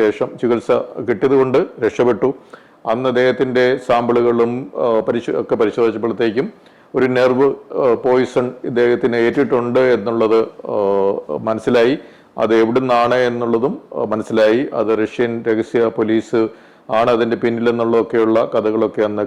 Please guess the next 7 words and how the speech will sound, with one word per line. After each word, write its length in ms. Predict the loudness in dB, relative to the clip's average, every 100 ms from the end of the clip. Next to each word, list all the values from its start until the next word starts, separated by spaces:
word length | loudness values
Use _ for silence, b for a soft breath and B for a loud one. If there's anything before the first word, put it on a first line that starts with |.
| -2
കേട്ടിരുന്നു. 420 | -2 -2 -4 -6 -10 B B B B -8
ഏഹ്, 220 | -6 -4 -4
പക്ഷേ 200 | 0 2
പിന്നീട് 300 | 2 2 2 4 4
റഷ്യയിൽ 320 | 2 2 2 2
നിന്ന് 180 | 0 -2 -4 B B B -4
ഇദ്ദേഹം, 320 | 2 2 2